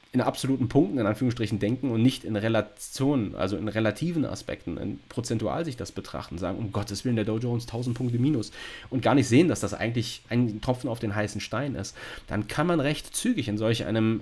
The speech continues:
entsprechenden emotionalen Umfeld Kapitalabflüsse sehen, ähm,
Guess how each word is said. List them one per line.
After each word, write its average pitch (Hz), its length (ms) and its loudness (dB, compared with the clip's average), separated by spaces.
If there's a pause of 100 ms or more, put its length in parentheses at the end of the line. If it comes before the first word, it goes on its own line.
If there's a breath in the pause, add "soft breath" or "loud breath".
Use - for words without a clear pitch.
entsprechenden 117 1000 2
emotionalen 120 580 2
Umfeld 151 520 -4
Kapitalabflüsse 117 1120 -4
sehen, 101 280 2 (440 loud breath)
ähm, 113 420 4